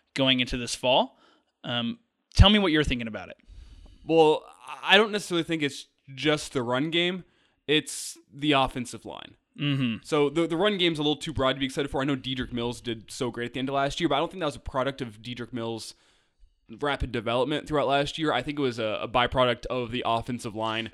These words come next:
Speaker 1: Mm-hmm.
Speaker 2: gelling together, getting better,
Speaker 1: Mm-hmm.
Speaker 2: uh, in their positions, and really just figuring out their niche in the offense. Uh, and then I look back, and you're turning five starters, and what speaks volumes to me about this offensive line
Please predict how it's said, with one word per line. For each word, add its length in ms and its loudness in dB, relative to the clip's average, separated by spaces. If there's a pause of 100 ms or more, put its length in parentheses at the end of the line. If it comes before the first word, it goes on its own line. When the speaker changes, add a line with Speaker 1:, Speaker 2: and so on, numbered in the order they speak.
Speaker 1:
Mm-hmm. 220 -4
Speaker 2:
gelling 320 2
together, 340 0
getting 280 -4
better, 400 -2 (140)
Speaker 1:
Mm-hmm. 140 -4
Speaker 2:
uh, 240 -2 (240)
in 100 -2
their 140 0
positions, 640 -4 (280)
and 160 -2
really 180 0
just 280 -2 (640)
figuring 360 4
out 220 0
their 180 2
niche 300 -2
in 60 -4
the 80 -4
offense. 540 -10 (420)
Uh, 420 0
and 160 0
then 80 2
I 140 4
look 220 -2
back, 260 2
and 200 -6
you're 120 0
turning 240 -2
five 260 0
starters, 520 -4
and 280 -6
what 200 0
speaks 360 -8
volumes 500 0
to 80 -10
me 320 -4
about 240 -4
this 140 -8
offensive 420 -4
line 320 -4